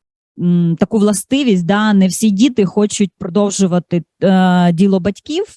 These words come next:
і, е, архіви просто викидаються, бо не, не зрозуміло, для чого вони.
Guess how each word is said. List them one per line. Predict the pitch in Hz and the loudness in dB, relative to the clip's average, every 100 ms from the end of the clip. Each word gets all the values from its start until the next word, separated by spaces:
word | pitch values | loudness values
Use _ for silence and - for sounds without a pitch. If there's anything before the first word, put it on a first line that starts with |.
| _ | _
і, | 208 220 214 214 196 | 2 4 4 4 0
е, | - | 0
архіви | 202 208 202 208 196 294 277 | 2 2 2 0 -2 0 0
просто | - 247 - 208 190 - | 0 -2 0 0 0 -2
викидаються, | 180 - 180 262 277 220 - 202 190 180 | -8 -4 -2 0 0 0 0 2 2 -2
бо | - 165 190 208 202 - _ _ _ _ | -8 -8 -2 0 0 -2 _ _ _ _
не, | 131 180 185 214 208 | -6 2 4 4 4
не | 202 202 208 | 4 4 4
зрозуміло, | 190 208 202 214 254 220 | 2 0 2 2 4 2
для | 180 190 | 2 0
чого | - 190 180 | 0 2 2
вони. | 151 151 139 - | -2 -6 -8 -10